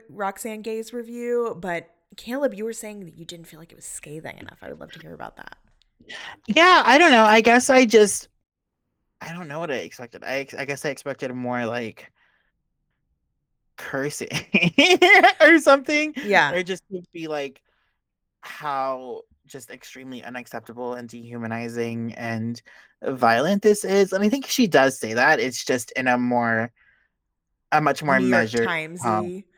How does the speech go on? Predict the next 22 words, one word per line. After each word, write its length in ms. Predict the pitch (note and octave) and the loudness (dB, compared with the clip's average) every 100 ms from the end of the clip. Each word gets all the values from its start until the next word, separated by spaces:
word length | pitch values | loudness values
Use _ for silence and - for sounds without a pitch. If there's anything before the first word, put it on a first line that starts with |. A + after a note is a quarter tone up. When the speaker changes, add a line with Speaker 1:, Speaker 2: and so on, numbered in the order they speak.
| - | -12
Speaker 2:
Yeah. 220 | C3+ C3 G3 | 0 2 2
Speaker 1:
tone. 440 | F#3 F3 F3 G3 _ _ _ | 0 -4 -8 -14 _ _ _
Yeah, 360 | F#3 D3 F#2+ - | 0 0 0 -6
for 120 | - G#3+ | -10 -8
sure. 580 | B3+ B3 E3 C#3 C3+ D3+ D#3 | -4 -4 -2 -4 -8 -10 -12
Yeah, 260 | C#3+ C3 D3 | -8 -8 -10
maybe 200 | D#3+ F3 | -14 -14
a 60 | |
little 140 | D3+ C#3+ | -14 -16
different 280 | D3 D#3+ D#3+ | -18 -20 -20
than 80 | |
what 100 | D3+ | -20
we're 80 | D#3 | -18
doing 220 | D3+ C#3+ | -16 -16
here. 280 | E3+ D#3+ C#4 - | -14 -4 -4 -4
<laughs> 40 | - E5+ D#5+ | -20 -6 -4
Um, 260 | - A3 | -2 -2
Speaker 2:
<laughs> 0 | |
Yeah. 1080 | A3 A3 F#3+ G3 F#3 A3 B3 D4 C#4 C#4 B3+ - A3 C#4+ G#3 | 4 6 6 2 2 2 2 4 4 4 2 0 -4 -6 2
Speaker 1:
but 420 | A#3+ A3+ A3+ - _ - | 4 6 4 -2 _ -8
I 140 | A#3 | -8
think 540 | A3+ D#4 E4 E4 - | -8 -10 -10 -12 -18